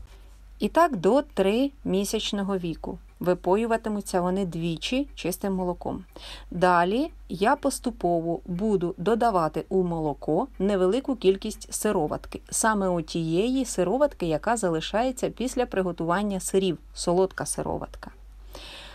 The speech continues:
Поступово ми виміщуючи молоко.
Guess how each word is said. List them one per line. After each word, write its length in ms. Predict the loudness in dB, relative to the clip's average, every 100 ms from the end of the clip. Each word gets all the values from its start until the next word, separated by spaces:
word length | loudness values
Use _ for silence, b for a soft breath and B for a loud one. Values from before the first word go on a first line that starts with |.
| B B 2
Поступово 560 | 4 4 4 6 6
ми 220 | 4 2 2
виміщуючи 840 | 2 2 0 -2 -4 -4 -2 0
молоко. 500 | 2 2 0 -2 -6